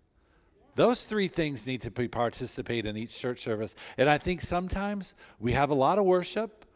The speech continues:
we have a lot of community, but the missions part sometimes is a little bit lacking. And I think let's get creative and let's figure out a way, how could we do church in a way that we are giving a lot of,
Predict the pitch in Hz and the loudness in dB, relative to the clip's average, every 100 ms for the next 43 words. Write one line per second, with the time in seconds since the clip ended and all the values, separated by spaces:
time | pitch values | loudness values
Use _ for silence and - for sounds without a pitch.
0 | _ 104 117 113 131 170 - 151 156 175 | _ 2 2 4 2 2 -2 -4 -4 -2
1 | 143 135 131 _ _ _ _ _ _ _ | -2 -4 -8 _ _ _ _ _ _ _
2 | 101 107 151 202 175 131 - - 117 110 | -4 0 0 -2 -6 -10 -8 -6 -6 -6
3 | _ _ - 139 139 127 110 117 120 110 | _ _ -10 -6 -6 -6 -6 -4 -4 -4
4 | 107 107 104 107 - - - _ _ - | -6 -6 -6 -8 -14 -16 -20 _ _ -20
5 | - _ 123 147 165 214 165 170 180 - | -20 _ 4 4 4 0 2 2 2 -4
6 | 196 - 143 147 180 165 131 135 147 - | -8 -4 2 4 4 2 0 -2 -2 -6
7 | - 170 180 170 175 165 165 147 - 147 | 0 4 6 6 6 8 6 6 2 0
8 | - 165 143 160 135 147 143 - 151 147 | 0 -2 0 -2 -2 -4 -2 -2 -2 -4
9 | - - 113 135 123 135 156 143 120 113 | -16 -4 0 2 4 6 4 2 0 0
10 | 123 143 131 107 113 131 127 113 107 113 | 2 2 2 -2 -2 -2 -4 -4 0 2
11 | 113 107 | 0 -2